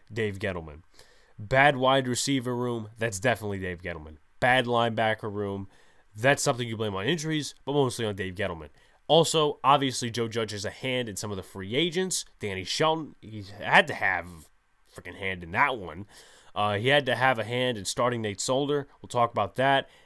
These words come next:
He had to have a hand in signing Nate Ebner. So some of these free agents that they're signing obviously has a hand in.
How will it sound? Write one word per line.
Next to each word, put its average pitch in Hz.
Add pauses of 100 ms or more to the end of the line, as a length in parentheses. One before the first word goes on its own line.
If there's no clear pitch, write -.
He 110
had 135
to 139
have 127
a 117
hand 120
in 104
signing 110
Nate 90
Ebner. 131 (160)
So -
some 208
of 214
these 180 (340)
free 139
agents 127
that 117
they're 101
signing 151
obviously 113
has 98
a 95
hand 180
in. 117